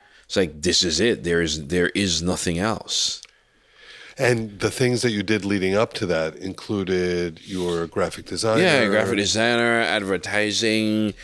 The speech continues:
Speaker 1: producing photo shoots, art directing, drawing storyboards, um, sign painting at one point.
Speaker 2: Did you study that in, at university?
Speaker 1: None of that I studied in
Speaker 2: No.
Speaker 1: university. All that I learned on my own.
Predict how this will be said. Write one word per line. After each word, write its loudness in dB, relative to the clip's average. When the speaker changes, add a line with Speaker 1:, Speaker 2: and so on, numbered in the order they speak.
Speaker 1:
producing 0
photo 2
shoots, 2
art 2
directing, 0
drawing 0
storyboards, 0
um, -4
sign 0
painting 0
at 2
one -2
point. 0
Speaker 2:
Did -2
you -2
study 0
that 2
in, -4
at -8
university? -2
Speaker 1:
None 4
of 4
that 2
I 2
studied 0
in -2
Speaker 2:
No. 0
Speaker 1:
university. 0
All 4
that 4
I 4
learned -2
on -4
my -6
own. -8